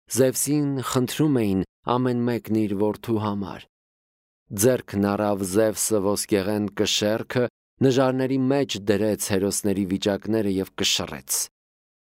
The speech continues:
Մեմնոնի նժարը իջավ։ Ճակատագիրը նրան վիճակել էր մահ գտնել Աքիլեսի ձեռքով։ Հեծեծաց Էոս աստվածուհին, նա պիտի զրկվեր սիրասուն որդուց,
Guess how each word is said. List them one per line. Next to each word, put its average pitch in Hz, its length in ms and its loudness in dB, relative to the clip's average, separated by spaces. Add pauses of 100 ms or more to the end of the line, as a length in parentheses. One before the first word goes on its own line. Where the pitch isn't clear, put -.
(320)
Մեմնոնի 101 560 2
նժարը 90 460 -4 (100)
իջավ։ - 460 -8 (580)
Ճակատագիրը 110 640 0
նրան 107 360 0
վիճակել 101 500 0
էր 90 140 -2 (100)
մահ 90 300 -2 (100)
գտնել 98 640 -2
Աքիլեսի 82 800 -2
ձեռքով։ - 540 -10 (760)
Հեծեծաց 104 800 0
Էոս 98 400 0
աստվածուհին, 90 880 -2 (340)
նա 131 140 2
պիտի 120 300 -4
զրկվեր 113 680 0
սիրասուն 98 680 0
որդուց, 87 600 -4